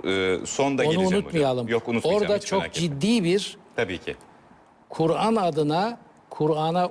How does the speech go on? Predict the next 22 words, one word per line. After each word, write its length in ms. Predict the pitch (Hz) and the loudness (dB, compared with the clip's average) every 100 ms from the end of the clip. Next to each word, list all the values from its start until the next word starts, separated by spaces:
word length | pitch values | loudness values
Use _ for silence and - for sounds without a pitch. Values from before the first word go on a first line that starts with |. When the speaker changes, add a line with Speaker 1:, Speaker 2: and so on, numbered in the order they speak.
| 180 | 0
Speaker 2:
uymayan 640 | 220 233 180 151 139 135 | 2 2 2 0 0 0
bir 100 | 131 | -4
tespit 420 | - 123 - 127 | -4 -6 -6 -6
Speaker 1:
Hı 40 | - | -4
hı. 40 | |
Speaker 2:
yapılmış 540 | 120 87 127 208 - - - - | -2 -2 0 0 -2 -8 -18 -4
ve 180 | 156 175 | -2 0
biz 180 | 226 175 | 0 2
onu 360 | 156 156 226 247 - - - - _ _ _ _ _ _ _ _ _ _ _ _ _ _ _ _ _ _ - | 2 2 0 -4 -16 -20 -20 -20 _ _ _ _ _ _ _ _ _ _ _ _ _ _ _ _ _ _ -4
asırlardır 840 | 156 - 190 190 220 220 151 143 135 | -2 0 2 4 2 0 -2 0 0
belki 360 | 139 131 151 | 0 -2 0
de 140 | 151 151 | 0 2
böyle 240 | 196 175 | 2 0
tekrar 480 | - 147 - 220 180 | -2 -4 0 0 2
edip 340 | 147 127 - | 0 -4 -4
duruyoruz. 540 | 139 131 127 156 202 147 | 0 2 2 0 -2 0
Hele 240 | 165 160 | 2 0
bizim 240 | 151 165 | 0 -2
tasavvuf 500 | 147 151 131 170 175 | 0 -2 0 0 2
edebiyatımızda 1000 | 156 143 147 147 143 135 139 139 127 190 | 0 0 0 0 0 0 0 0 0 -2
onunla 460 | 175 151 175 165 151 | 0 0 2 2 0
ilgili 560 | 139 147 139 147 190 | 0 -2 0 2 0